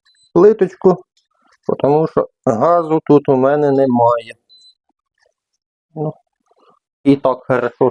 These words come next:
що, що світ є, що той можна щось готувати. Так, буду готувати яєшеньку собі. Все домашнє. Яєчка домашні беру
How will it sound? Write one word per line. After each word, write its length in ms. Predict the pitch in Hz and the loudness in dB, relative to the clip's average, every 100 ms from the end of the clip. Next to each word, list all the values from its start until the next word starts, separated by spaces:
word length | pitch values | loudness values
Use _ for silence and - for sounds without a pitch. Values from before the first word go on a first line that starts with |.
| - | -2
що, 140 | 131 - _ _ _ _ _ _ - - _ _ _ - | -6 -6 _ _ _ _ _ _ -20 -20 _ _ _ -6
що 120 | 123 | -4
світ 380 | - 160 196 - | -2 2 2 2
є, 200 | 170 160 | 2 2
що 160 | - 131 - | 2 -4 0
той 180 | 156 160 | 2 4
можна 360 | 139 135 139 135 | 2 2 0 -2
щось 180 | 135 120 | -2 0
готувати. 460 | 135 139 127 120 - - | 0 0 -2 -4 -4 -2
Так, 220 | 135 117 123 | -2 -2 -2
буду 360 | 123 135 135 | 0 2 2
готувати 480 | 127 - 139 127 123 _ _ _ _ _ _ _ _ _ _ _ 139 | 0 0 2 2 -2 _ _ _ _ _ _ _ _ _ _ _ 0
яєшеньку 880 | 135 151 180 208 - 185 175 190 | 0 0 2 0 2 0 2 0
собі. 440 | 180 180 170 185 175 _ _ _ _ _ | 2 0 2 2 2 _ _ _ _ _
Все 300 | - - 165 | -6 0 0
домашнє. 760 | 147 147 170 185 - 180 175 165 _ _ _ _ _ _ _ _ _ _ _ _ _ | 2 0 2 0 -2 0 0 0 _ _ _ _ _ _ _ _ _ _ _ _ _
Яєчка 640 | - 127 135 160 165 - 147 | -2 0 2 0 0 -2 -2
домашні 640 | 151 151 143 135 - 123 | -2 0 0 -2 -2 -2
беру 480 | 117 120 127 175 | 2 2 4 2